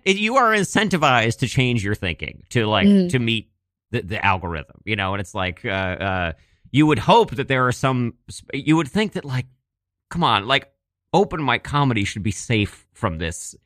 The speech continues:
Speaker 1: this encroachment,
Speaker 2: It
Speaker 1: you
Speaker 2: should
Speaker 1: know?
Speaker 2: definitely be safe from
Speaker 1: Like,
Speaker 2: it.
Speaker 1: the stakes could not be lower, but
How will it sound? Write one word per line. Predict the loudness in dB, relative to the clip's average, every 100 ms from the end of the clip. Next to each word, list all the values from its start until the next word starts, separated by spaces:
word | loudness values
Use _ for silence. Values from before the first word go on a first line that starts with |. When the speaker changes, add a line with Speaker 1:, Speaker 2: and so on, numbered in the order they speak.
| _ _
Speaker 1:
this | 0 2
encroachment, | 0 -2 0 0 0 -2 -4 2
Speaker 2:
It | 4 6
Speaker 1:
you |
Speaker 2:
should | 4
Speaker 1:
know? | 4
Speaker 2:
definitely | 6 6 6 2 2 2
be | 4
safe | 4 2
from | 2
Speaker 1:
Like, | 0 0
Speaker 2:
it. | -6 -2
Speaker 1:
the | -2
stakes | 0 0 0 -4
could | -2 0 2
not | 0 0
be | -2
lower, | 0 2 4 2 2 -2 -6 _ _
but | 2 2 2